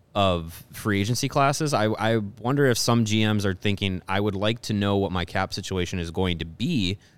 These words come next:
or have a cl-, more clear picture of what it's going to be heading into summer of twenty twenty-four, rather than just trying to fly by the seat of your pants year after year." 'Cause if you, if,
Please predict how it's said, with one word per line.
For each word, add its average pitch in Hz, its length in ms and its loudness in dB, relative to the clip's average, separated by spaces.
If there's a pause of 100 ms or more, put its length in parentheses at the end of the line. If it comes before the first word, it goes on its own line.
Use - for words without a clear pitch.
(200)
or 101 140 -2
have 101 140 2
a 90 120 -2
cl-, - 140 -14
more 95 220 -2
clear 151 280 0
picture 107 300 -2
of 82 100 -4
what 90 140 -2
it's 87 100 -10
going 90 220 -2
to 85 60 -4
be 82 340 -2 (300)
heading 104 260 0
into 95 180 0
summer 92 280 -4
of 85 80 -6
twenty 85 240 -4
twenty-four, 85 640 -4 (340)
rather 95 300 2
than 87 180 -2
just 85 160 -6
trying 90 220 -2
to 82 80 -2
fly 85 260 -2
by 80 180 0
the 80 60 -4
seat 92 200 -4
of 85 40 -2
your 82 100 -2
pants 87 360 -2
year 82 160 0
after 78 260 -6
year." 87 320 -2 (320)
'Cause 98 140 -2
if 92 100 -4
you, 110 180 0
if, 113 220 -2